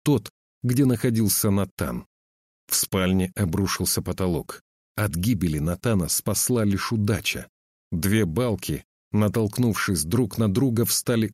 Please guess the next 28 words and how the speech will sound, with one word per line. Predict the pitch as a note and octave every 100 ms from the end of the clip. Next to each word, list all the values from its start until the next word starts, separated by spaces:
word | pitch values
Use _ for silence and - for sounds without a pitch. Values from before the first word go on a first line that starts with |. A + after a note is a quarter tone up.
| -
углом, | B2+ G2 B2+ C3 D2+ - _ _
образовав | G#2 F#2+ F#2 G#2 G2 F#2
навес, | A2 A2+ G#2 G2+ - - _ _ -
как | D3 -
раз | C#3 C#3 F#2 -
над | A2+ G2
тем | - G#2
местом, | G#2 A#2+ - A#2 G#2+
где | F#2 G#2+
он | F#2
стоял. | - - E2 C2 B1+ - _ _ _ _ _ _ -
Теперь | G#2 G#2 F2
ему | E2 F#2
стало | F2+ - F#2
видно | F2+ E2+ F2 F#2+
помещение | F#2+ F2+ - - F#2 G2+ G2+
этажом | - G2+ D#2+ F#2 G2+
выше. | B2 A#2+ - - - _ _ _ -
Он | G#2
мог | G2 G#2 E2+
даже | G2+ G#2
добраться | F#2+ F2 C#3 - - -
туда. | D#2 - - - _ _ _
Надо | G2+ G2 F#2+
было | G#2 G2
только | A#2 F#2+ G#2
вскарабкаться | - - G#2 G#2+ - G#2+ - F#2
по | G#2+